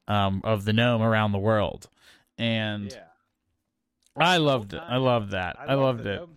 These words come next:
Speaker 2: thing, but the whole time, just like, "Who the fuck has this gnome?" Like, obviously,
Speaker 1: It was a f-, like, a stewardess.
Speaker 2: like, yeah.
Speaker 1: Yeah, yeah. So it made
Speaker 2: Yeah,
Speaker 1: sense.
Speaker 2: but
Speaker 1: You're like, "Oh my God, like, how is she doing
Speaker 2: Yeah.
Speaker 1: this?"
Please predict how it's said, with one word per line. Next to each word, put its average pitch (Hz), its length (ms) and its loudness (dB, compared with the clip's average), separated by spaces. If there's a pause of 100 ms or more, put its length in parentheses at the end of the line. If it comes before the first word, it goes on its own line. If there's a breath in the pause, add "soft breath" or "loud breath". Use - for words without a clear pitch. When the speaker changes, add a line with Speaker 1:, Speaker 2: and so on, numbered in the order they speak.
Speaker 2:
thing, 107 180 -18 (220)
but 117 80 -20
the 123 100 -16
whole 160 140 -18
time, 160 280 -20
just 113 120 -20
like, 107 160 -20
"Who 202 140 -20 (100)
the 277 60 -20 (180)
fuck 160 180 -20 (280)
has 135 180 -20
this 127 240 -20
gnome?" 151 360 -20 (100)
Like, 143 180 -18
obviously, 123 460 -20 (100)
Speaker 1:
It 147 120 0
was 170 120 0
a 165 60 0
f-, - 160 -8
like, 139 220 2
a 120 40 -2
stewardess. 165 840 0 (240)
Speaker 2:
like, 151 120 2
yeah. 139 360 4
Speaker 1:
Yeah, 110 40 -2 (400)
yeah. - 60 -6
So 185 180 2
it 185 60 2
made 208 180 4
Speaker 2:
Yeah, 190 60 -2
Speaker 1:
sense. 196 260 2
Speaker 2:
but 160 120 4
Speaker 1:
You're 170 80 2
like, 196 80 6
"Oh 214 540 4
my 123 220 4
God, 147 260 4
like, 120 140 0
how 151 220 4
is 156 100 -2
she 117 160 -4
doing 113 380 0
Speaker 2:
Yeah. - 100 -12
Speaker 1:
this?" - 300 -16